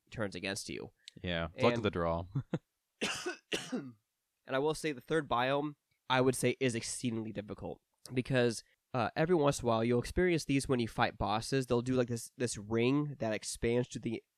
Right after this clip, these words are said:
Speaker 1: th-, through the arena that you have to jump over in order,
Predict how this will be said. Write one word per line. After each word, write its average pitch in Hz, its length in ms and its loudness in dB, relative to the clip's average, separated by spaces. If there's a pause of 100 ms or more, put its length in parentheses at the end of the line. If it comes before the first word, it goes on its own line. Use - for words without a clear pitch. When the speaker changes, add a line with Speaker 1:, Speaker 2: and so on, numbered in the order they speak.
(160)
Speaker 1:
th-, 113 140 -8 (360)
through 113 180 0
the 104 220 -4
arena 117 460 0 (480)
that - 160 -6
you 131 60 -2
have 131 180 -2
to 113 80 -4
jump 120 440 -4
over 127 540 -2 (260)
in 120 140 -4
order, 113 400 -2